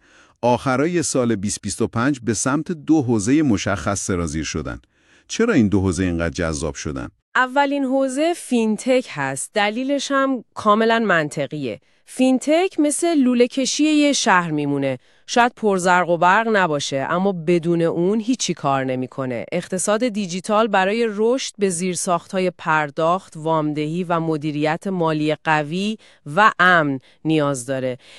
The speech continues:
Speaker 2: این حوزه مستقیماً با پول سر و کار داره و مدل درآمدی شفافی داره. هر تراکنش یعنی درآمد. به همین سادگی.
Speaker 1: و حوزهٔ دوم که به هوش مصنوعی هم ربط داره، هوش مصنوعی تخصصی،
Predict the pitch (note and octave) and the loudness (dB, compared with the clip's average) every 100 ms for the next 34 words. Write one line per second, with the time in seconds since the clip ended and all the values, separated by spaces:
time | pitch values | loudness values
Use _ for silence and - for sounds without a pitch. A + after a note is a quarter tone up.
0 | - - D4 C4+ A#3+ B3+ B3+ A3+ - G#3 | -6 2 4 6 4 4 4 2 2 0
1 | G3+ G3+ G#3 G#3 G3 - A3+ A#3+ - F3+ | 2 2 2 2 -2 -4 -4 -4 0 0
2 | D#3 D3+ D#3 D3 C#3 D3 C#3+ D3 D#3 D3+ | 2 0 0 -2 0 -2 0 0 0 0
3 | F#3+ F#3+ E3+ D#3 D3+ D#3+ G#3 - D#3 - | 0 2 2 2 2 0 -2 0 0 0
4 | F3 F3 C#3+ C3+ B2+ B2 - _ - B3 | 0 0 -2 -2 -2 -4 -8 _ 2 2
5 | A#3+ G#3 E3+ E3 E3+ D#3 F3 B3+ D4 G3 | 4 2 4 2 0 0 2 2 2 2
6 | E3+ D#3 C3+ C3+ C3+ C3 - _ _ G#3 | 2 4 2 0 -2 -2 -6 _ _ 2
7 | A3 G#3+ F#3+ E3+ D3+ D3 B2+ B2 - - | 2 2 0 0 -2 -2 -6 -10 -14 -4
8 | A#2+ A2+ B2+ A#2 D#3 G#3 D3 C3 A2+ C#3 | -2 2 2 4 2 2 2 2 4 2
9 | F3+ G#3 F#3 A#2+ G#2 D3 - F3 A#2 G2+ | 2 0 0 0 0 -2 0 4 4 2
10 | - G#2 A#2+ C3+ A2+ F#2+ F#2 F2+ - G2+ | 0 2 2 2 2 2 0 0 -4 -2
11 | F#2 G#2 C3 C#3 _ _ _ D#3 D3+ C3+ | 2 4 2 0 _ _ _ 0 0 2
12 | G#2 G2+ G2 - G#2 C#3+ G3 C#3+ G#2+ A2 | 2 2 0 -2 0 2 0 0 -2 0
13 | F#2+ - G2 - G#2 | -2 -2 -4 0 0